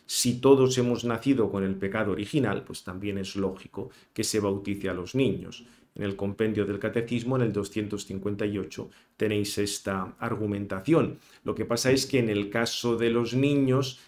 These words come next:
ahí los movimientos de fe y conversión que deben darse en el bautismo adulto, eh, no se dan. Diríamos, es el mismo sacramento el que va produciendo en el mismo bautizado, pues, las virtudes infusas, infunde,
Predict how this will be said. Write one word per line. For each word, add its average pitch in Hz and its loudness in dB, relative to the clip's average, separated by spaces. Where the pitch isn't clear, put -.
ahí 123 4
los 117 2
movimientos 123 2
de 113 2
fe 131 4
y 123 4
conversión 117 2
que 95 -2
deben 104 0
darse 127 0
en 98 -8
el 98 -6
bautismo 107 -2
adulto, 127 4
eh, 104 -2
no 101 2
se 98 -4
dan. 123 0
Diríamos, 110 -2
es - 0
el 110 4
mismo 120 2
sacramento 127 4
el 139 6
que 117 2
va 117 4
produciendo 120 2
en 104 -4
el 95 2
mismo 104 0
bautizado, 120 0
pues, 117 -4
las 98 -2
virtudes 98 -6
infusas, 151 0
infunde, 98 -2